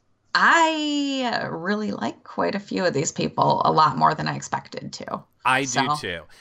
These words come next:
Speaker 2: Um, I see Jan Solo says, "What i-, interviews did Amy watch?" Amy watched the ones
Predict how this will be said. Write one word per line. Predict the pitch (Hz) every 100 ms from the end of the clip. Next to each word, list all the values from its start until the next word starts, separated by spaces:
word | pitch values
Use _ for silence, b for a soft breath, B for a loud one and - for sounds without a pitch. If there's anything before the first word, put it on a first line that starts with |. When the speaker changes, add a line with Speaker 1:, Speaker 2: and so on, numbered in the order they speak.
| B
Speaker 2:
Um, | 131 127 123
I | 120 127
see | - 143 135
Jan | 123 117
Solo | - 120 120
says, | - 110 95
"What | 104 113 117
i-, | 117 117
interviews | 113 101 107 98
did |
Amy | 101 98
watch?" | 90 87 143
Amy | 143 175
watched | 180 151 -
the | 135
ones | 117 113